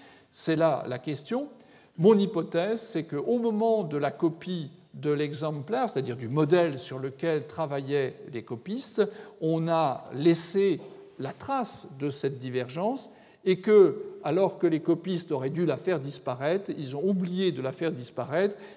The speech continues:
ce qui fait qu'elle s'est maintenue encore un petit peu. Peut-être y en avait-il en d'autres emplacements du texte, mais là, euh, le, euh, la trace a disparu.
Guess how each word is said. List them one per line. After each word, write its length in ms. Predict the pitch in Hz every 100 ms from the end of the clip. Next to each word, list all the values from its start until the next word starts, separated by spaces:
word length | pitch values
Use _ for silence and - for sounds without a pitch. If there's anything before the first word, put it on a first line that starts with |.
| -
ce 80 |
qui 120 | - 160
fait 160 | 180
qu'elle 160 | 170 143
s'est 140 | 160
maintenue 600 | 151 135 147 151 175 180 180 - -
encore 460 | 135 123 175 170
un 80 | 156
petit 220 | 135 -
peu. 200 | 131 254 240 - - _
Peut-être 440 | 175 165 208 208
y 100 | 180
en 80 | 165
avait-il 560 | 160 160 160 185 175 -
en 160 | 131 127
d'autres 380 | 175 196 165
emplacements 440 | 143 - 131 - 127
du 140 | 110
texte, 420 | 107 180 208 - - -
mais 200 | 147 151
là, 560 | 143 147 165 - - - 175
euh, 100 | 131
le, 400 | 143 143 139 139
euh, 440 | 143 123 120 117
la 140 | 117 123
trace 440 | - 147 156 - -
a 80 |
disparu. 480 | 135 139 - 101 -